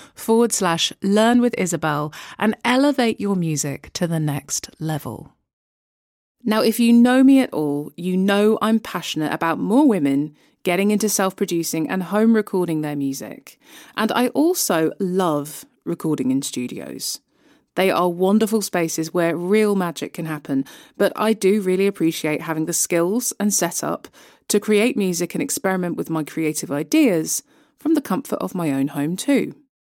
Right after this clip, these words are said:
This is something I've discussed on the podcast before, and the amazing musician and producer, Flaming June, A K A Louise Eatock, who also happens to be one of my wonderful Home Recording Academy alumni students.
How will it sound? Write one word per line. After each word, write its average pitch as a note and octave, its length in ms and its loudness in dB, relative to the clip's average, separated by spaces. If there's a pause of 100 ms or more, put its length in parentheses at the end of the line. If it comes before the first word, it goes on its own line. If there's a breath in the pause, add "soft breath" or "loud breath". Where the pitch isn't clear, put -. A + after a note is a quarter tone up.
This B3+ 220 4
is B3 160 2
something A#3 240 0
I've G3+ 100 -2
discussed F#3 460 -4
on F#3+ 80 -6
the F3 80 -6
podcast D#3+ 420 -8
before, D#3 380 0
and F#3 140 -2
the G#3 120 2
amazing C4 540 6
musician A3 380 4
and F3+ 100 -4
producer, D3 600 -4 (240 soft breath)
Flaming A3 480 4
June, E3 340 0
A G#3 180 0
K F3+ 440 0
A D#3 60 -4 (280 loud breath)
Louise G3 380 4
Eatock, D#3+ 600 -6 (360 soft breath)
who A3 140 2
also D4 420 2
happens C#3 580 -4
to - 80 -4
be E3+ 140 2
one E3+ 160 -2
of E3 100 -6
my E3 160 0
wonderful F#3 920 2 (100)
Home F3+ 280 0
Recording F3+ 400 0
Academy D3+ 500 -4
alumni D#3+ 540 -2
students. - 680 -10